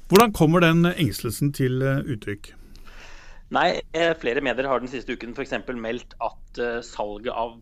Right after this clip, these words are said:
Speaker 2: pepperspray har gått rett til værs i Tyskland. Eh, og da jeg var i Köln, så var jeg innom, eh, butikker som ligner litt på X X L i Norge. Og der var de faktisk helt utsolgt for pepperspray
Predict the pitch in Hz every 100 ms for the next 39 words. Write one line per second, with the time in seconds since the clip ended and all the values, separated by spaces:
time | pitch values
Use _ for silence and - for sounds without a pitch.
0 | - - - - - - 117 127 - -
1 | 113 113 113 104 - - - 117 104 104
2 | - - - 120 101 - 151 147 - -
3 | 135 131 127 127 127 117 113 120 - 104
4 | - 127 117 123 104 104 107 110 110 107
5 | 107 107 107 104 107 113 - 110 - 120
6 | 120 117 107 101 104 110 104 107 - 113
7 | - 107 107 117 123 107 123 170 - -
8 | - - - - - 117 143 123 120 123
9 | 104 117 - 117 117 98 - - 131 -
10 | 123 131 - - 117 127